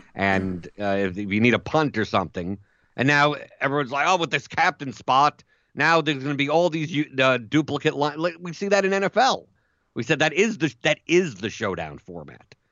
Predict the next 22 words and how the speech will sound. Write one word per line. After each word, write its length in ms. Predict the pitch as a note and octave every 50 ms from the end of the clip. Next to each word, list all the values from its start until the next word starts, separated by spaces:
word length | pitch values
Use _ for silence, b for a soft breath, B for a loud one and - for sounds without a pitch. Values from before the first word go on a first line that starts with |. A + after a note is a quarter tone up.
| _ _ _ _ _ _ _ _ _ _ _ _ _ _ _ _ -
Now 180 | A2 A#2+ A#2+
they 120 | B2 C3 B2+
just 200 | G#2 B2+ B2 -
made 220 | A2 A#2 A#2 A#2 A#2+
it 80 | A#2 - _ _ _ _ _ _ _ -
consistent 480 | C3 A2 - A#2+ A2 - - A#2+ A2+ A#2
in 120 | B2+ B2+
baseball, 600 | A#2 D3+ D#3+ F3 - - - G2 D#2+ A#1+ - _ _ _ _ _ _ _
but 60 | - B2+
that's 160 | D3 D#3 -
what 140 | E3 F3 E3+
it, 120 | E3+ C#3 _ -
that, 200 | D3 D3 - -
that's 160 | D3+ C#3+ -
what 80 | C#3+
the 80 | B2 C3+
format 320 | - C#3+ C#3+ C3+ B2+ A#2+
is 120 | A2 G#2+ -
for. 320 | - F3+ F#3+ E3+ F#2+ C#2+
It's 100 | - -
for 160 | - - G#2+ - _
casuals. 720 | - - D3+ D3+ C3+ G2 F2 E2 D#2+ B1 G#1+ _ - _